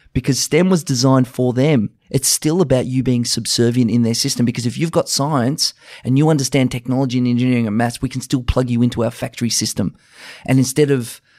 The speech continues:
uh, you being someone who just does, you know, in the service economy or does some kind of, you know, flunky stuff, we can actually get a little bit more high tech and leverage you in our corporation, and you can still become a happy little taxpayer.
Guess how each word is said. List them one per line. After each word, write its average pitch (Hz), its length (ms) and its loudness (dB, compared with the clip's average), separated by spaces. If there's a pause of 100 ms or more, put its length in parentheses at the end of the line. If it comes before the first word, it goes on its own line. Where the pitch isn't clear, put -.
(120)
uh, 113 260 0
you 131 140 -2
being 123 180 0
someone 120 240 0
who 110 80 -2
just 117 200 -6
does, 110 200 -2
you 117 80 -2
know, 113 80 -2
in 107 80 -2
the 104 60 -4
service 113 420 0
economy 104 360 -2
or 98 100 -2
does 104 200 0
some 98 200 -2
kind 101 240 -2
of, 95 260 -6 (220)
you 101 100 -4
know, 101 60 0
flunky 110 380 -6
stuff, - 360 -4
we 117 80 -2
can 113 140 -4
actually 95 280 -4
get 107 140 -6
a 107 60 -2
little 113 220 -2
bit 104 140 -2
more 101 200 -2
high 120 160 -2
tech - 260 -8
and 95 140 -6
leverage 110 320 -2
you 98 120 -4
in 101 100 -2
our 92 100 -2
corporation, 92 640 -2
and 87 120 -4
you 90 60 -6
can 92 120 -10
still 101 200 -4
become 92 260 -6
a - 40 -4
happy - 240 -4
little 95 220 -6
taxpayer. - 520 -8